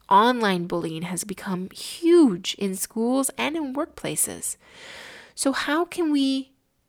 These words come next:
interact with one another in this new society that we find ourselves in currently?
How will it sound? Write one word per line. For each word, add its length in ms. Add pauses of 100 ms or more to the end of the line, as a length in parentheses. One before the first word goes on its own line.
(120)
interact 720 (420)
with 220
one 140
another 460 (520)
in 260
this 240
new 560 (340)
society 600
that 140
we 100
find 320
ourselves 420
in 260
currently? 520